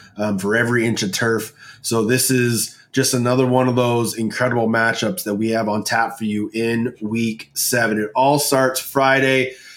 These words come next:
seven thirty Atlantic time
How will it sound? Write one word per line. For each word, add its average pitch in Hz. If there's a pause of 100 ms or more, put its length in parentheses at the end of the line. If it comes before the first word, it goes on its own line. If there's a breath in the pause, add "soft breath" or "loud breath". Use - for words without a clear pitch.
(140 loud breath)
seven 156
thirty 147
Atlantic 135
time 123